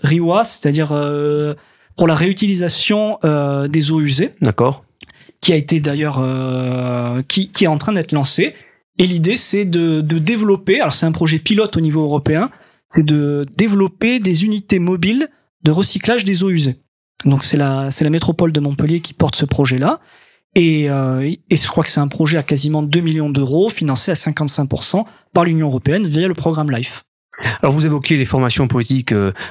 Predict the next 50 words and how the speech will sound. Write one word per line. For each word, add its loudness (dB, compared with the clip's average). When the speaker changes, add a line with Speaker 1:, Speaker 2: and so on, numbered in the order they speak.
Speaker 2:
euh, 0
toutes -2
tendances 0
confondues, 0
euh, 0
euh, 0
je -2
dirais, 2
euh, 0
focusées, 0
concentrées, 2
euh, 2
sur 0
la 2
question 0
du 0
climat. 0
Je -4
vous 0
ai 2
lu 2
dans 2
Midi 0
Libre -2
la 0
semaine 2
dernière, 0
dans -2
la 0
page 0
Ligne 0
ouverte, 0
euh, 0
vous -2
n'étiez 0
pas 0
très -2
tendre 0
avec 0
Marine 2
Le -2
Pen, 0
par 2
exemple. -2
Speaker 1:
Ah, 4
je 4
suis -2
pas 0
très -2
tendre -2